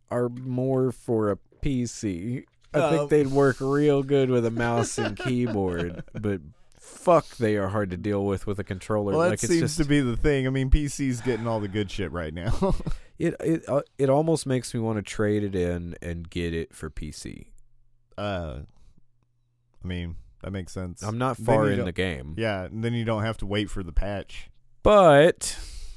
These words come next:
Speaker 1: the P C is having straight up, f-, like, save file deletes
Speaker 2: Yeah,
Speaker 1: happen.
Speaker 2: dude. So, yeah, what's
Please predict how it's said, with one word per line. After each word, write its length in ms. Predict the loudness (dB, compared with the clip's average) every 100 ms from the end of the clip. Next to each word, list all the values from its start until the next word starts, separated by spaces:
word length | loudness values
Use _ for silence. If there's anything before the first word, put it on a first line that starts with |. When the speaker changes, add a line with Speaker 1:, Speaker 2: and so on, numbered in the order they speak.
| -12 -4
Speaker 1:
the 120 | -4
P 320 | -2 0 0
C 800 | -2 -2 0 4 4 4 2 -2 -6
is 200 | -4 0
having 260 | 0 0
straight 380 | -4 0 2 4
up, 180 | 2 0 _ -20
f-, 300 | -20 -20 -20 _
like, 240 | -6 -4 -4
save 360 | -2 0 0
file 280 | 0 2 2
deletes 360 | 0 -4 -6 -6
Speaker 2:
Yeah, 460 | -2 0 0 0 0
Speaker 1:
happen. 260 | 0 0
Speaker 2:
dude. 160 | -2 -2
So, 340 | -2 -2 -4 -8
yeah, 560 | -2 0 0 -2 -2 -2 0
what's 420 | 2 0 -4